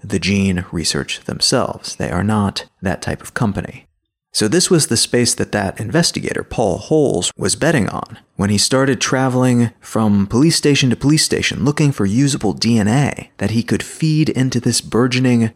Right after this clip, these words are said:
personal genomics space. He was betting on big data and its potential to tell him more about this murderer, to provide him with the first fresh leads that they've had in decades. As it turned out, due to the age of the cases involved,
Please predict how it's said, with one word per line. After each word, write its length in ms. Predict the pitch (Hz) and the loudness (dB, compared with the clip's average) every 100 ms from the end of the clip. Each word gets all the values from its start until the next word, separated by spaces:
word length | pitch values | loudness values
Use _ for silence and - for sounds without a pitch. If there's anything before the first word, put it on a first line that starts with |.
| - | -6
personal 560 | 131 123 120 113 110 | -4 -2 0 2 0
genomics 760 | - 101 95 92 90 - - - | -2 -2 -2 -2 -4 -6 -12 -10
space. 560 | - - 143 - - - - _ | -6 -2 0 -2 -6 -14 -16 _
He 140 | - 107 | -2 0
was 120 | 113 | 2
betting 280 | 135 151 143 | 2 2 4
on 180 | 131 110 | 2 2
big 260 | 110 - | 0 0
data 420 | 110 143 - - - | 0 0 0 -6 -6
and 160 | 208 208 | -2 -2
its 120 | - | -2
potential 720 | - - 175 180 - - - _ | -6 0 2 2 0 -4 -10 _
to 80 | - | -4
tell 200 | 131 127 | 0 2
him 160 | 127 | 2
more 400 | 117 123 143 156 | 4 4 4 2
about 360 | - 104 117 117 | 0 -2 -2 -2
this 220 | - - | -4 -2
murderer, 600 | 98 120 165 104 - - - | -2 0 0 -2 -6 -12 -14
to 460 | - 78 87 - - - _ | -8 -6 -4 -8 -12 -18 _
provide 480 | 123 95 110 147 147 | -2 0 0 2 0
him 320 | 95 - - - _ | -2 -6 -10 -14 _
with 300 | 101 101 - | 0 0 -2
the 80 | 107 | -2
first 320 | 156 143 - | 0 0 -2
fresh 340 | - 120 - | -4 -2 -4
leads 360 | 73 135 143 - | -2 0 0 0
that 100 | - | -6
they've 160 | 69 | -6
had 180 | 95 67 | -6 -8
in 120 | - | -6
decades. 580 | - 143 - - - - - _ _ _ | -4 -4 -4 -8 -12 -16 -18 _ _ _
As 220 | 104 131 139 | -4 0 0
it 100 | - | -2
turned 400 | - 131 101 113 | 0 2 2 2
out, 500 | 165 143 53 - - _ - | 0 0 -4 -12 -16 _ -6
due 280 | 107 147 151 | 0 2 2
to 120 | 131 | 2
the 180 | 120 123 | 2 4
age 220 | 127 120 | 2 0
of 120 | 76 | -2
the 80 | - | -4
cases 420 | 123 110 - - | -2 -2 -2 -4
involved, 760 | - - 135 151 - - - | -4 -2 0 0 -2 -6 -16